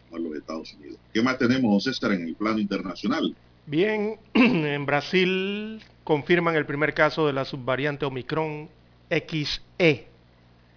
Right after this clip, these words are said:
Speaker 2: del coronavirus, don Juan de Dios. Así que Brasil, uno de los países más, eh, castigados por la pandemia de la covid diecinueve en el mundo,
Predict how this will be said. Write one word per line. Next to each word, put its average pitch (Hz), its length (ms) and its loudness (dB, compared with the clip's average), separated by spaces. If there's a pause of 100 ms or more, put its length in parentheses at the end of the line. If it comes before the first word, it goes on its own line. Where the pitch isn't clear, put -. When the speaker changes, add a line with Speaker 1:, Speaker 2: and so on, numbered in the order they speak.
(400)
Speaker 2:
del 131 300 2
coronavirus, 127 720 -2
don 113 280 -10
Juan 120 200 -8
de 120 120 -8
Dios. 165 520 -8 (840)
Así 135 280 -4
que 143 540 6
Brasil, 135 360 0
uno 160 140 0
de 151 60 2
los 143 120 0
países 143 640 2
más, 139 320 0 (140)
eh, 117 720 -4
castigados 156 600 4
por 139 160 -8
la 127 100 -4
pandemia 139 380 -2
de 135 60 0
la 120 120 -2
covid 139 220 0
diecinueve 139 800 2 (380)
en 110 140 -12
el 110 120 -8
mundo, 135 540 0